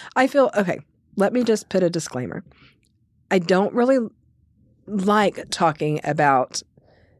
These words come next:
men's size and dogging them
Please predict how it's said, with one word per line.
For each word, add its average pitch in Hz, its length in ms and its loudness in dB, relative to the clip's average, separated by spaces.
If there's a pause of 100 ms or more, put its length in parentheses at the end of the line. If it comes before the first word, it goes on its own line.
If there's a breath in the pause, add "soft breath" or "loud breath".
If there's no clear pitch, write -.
men's 160 600 2 (140)
size 143 600 2 (240)
and 170 320 0 (220)
dogging 143 460 0
them - 260 -12